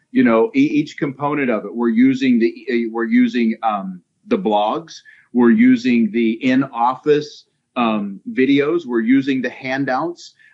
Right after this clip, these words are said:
Um, so it creates a consistent message. And it really does an excellent job of blending the philosophy of chiropractic with the science of chiropractic. You know, and, and as a practitioner, that really takes a bit of a load off of me of,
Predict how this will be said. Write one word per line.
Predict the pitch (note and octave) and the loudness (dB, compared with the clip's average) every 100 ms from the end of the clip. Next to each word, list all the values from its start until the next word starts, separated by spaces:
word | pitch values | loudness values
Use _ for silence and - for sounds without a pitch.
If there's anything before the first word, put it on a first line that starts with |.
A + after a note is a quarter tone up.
| - | -2
Um, | E3 D#3+ | 0 0
so | G3 F#3 | 0 2
it | F3 E3+ | 0 0
creates | E3+ F#3+ A3+ | -2 0 0
a | G3+ | -2
consistent | - D#3+ - F3 - D3+ B2 | -2 -6 -4 -6 -4 -8 2
message. | A#2 B2+ D3+ - - _ - _ _ _ D3+ | 2 2 -4 -12 -16 _ -20 _ _ _ -2
And | D3 C#3+ C3+ D3 D3+ | 0 0 -2 -4 -4
it | D3+ | -6
really | D3 A3 B3+ G3+ | -6 -8 -6 -6
does | D#3+ D3+ C#3 | -4 -4 -4
an | C3 | -6
excellent | D#3+ E3 D#3 C#3+ B2+ | -10 -12 -6 -4 0
job | B2+ A#2+ | -2 -2
of | A2+ G2+ | -8 -8
blending | A2+ B2+ C#3+ B2 A#2 A2+ - | -4 -2 -2 0 2 0 -2
the | A2+ | -6
philosophy | A2 A#2+ B2+ D#3+ D3 A#2+ A#2+ | -4 -2 0 0 -4 -4 -2
of | A2 | -4
chiropractic | A#2+ G#2+ A2 A2 G#2 - G#2+ - _ _ - | -6 -4 -4 -4 -6 -4 -4 -6 _ _ -2
with | C3 D3+ D3 A#2+ A2+ | 2 2 0 -10 -6
the | A2+ | -6
science | - C3+ D#3 C3+ C3 | -4 -4 -2 -4 -4
of | A#2 | -6
chiropractic. | A#2 G#2+ G#2+ A2+ G2 - G#2 - _ - | -4 -4 -6 -6 -10 -8 -10 -10 _ -6
You | D3 | 0
know, | D#3+ D#3 | 2 2
and, | D3+ D3 | 0 -2
and | D3 | -2
as | C#3+ | -2
a | C3 | -4
practitioner, | C#3+ B2+ - F#3+ D#3+ C3+ C3 | -4 -6 -4 -8 -8 -6 -6
that | D3 | -4
really | D#3+ C#3+ | -4 -4
takes | C3+ C3+ B2+ | -2 -4 -4
a | B2 | -6
bit | C3 | -4
of | A#2+ | -2
a | |
load | A2+ A#2+ B2+ C3 | -2 0 0 -2
off | A#2 A2+ A#2+ | -2 -4 -4
of | G2+ | -2
me | A#2+ D#3 D3 A#2+ | 2 4 2 2
of, | A#2 A2+ | 0 -2